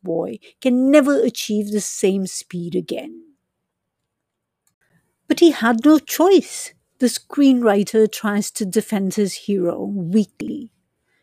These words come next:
He'd made a promise to Arjuna. What else could he do? But faced with the other's withering looks, he backs down.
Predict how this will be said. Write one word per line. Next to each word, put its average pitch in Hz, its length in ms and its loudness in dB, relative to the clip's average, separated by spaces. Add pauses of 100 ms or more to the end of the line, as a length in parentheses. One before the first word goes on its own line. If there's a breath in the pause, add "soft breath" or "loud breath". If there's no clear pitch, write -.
He'd 302 200 0
made 330 200 4
a 415 60 2
promise 403 560 0
to 269 160 4
Arjuna. 196 580 -2 (140)
What 311 160 0
else 339 240 4
could 330 180 0
he 349 140 4
do? 277 460 0 (1200)
But 220 180 -8
faced 349 420 2
with 302 140 -2
the 262 120 2
other's 220 320 2
withering 220 680 -2
looks, 196 500 -6 (360)
he 247 120 -4
backs 165 420 -6
down. - 340 -14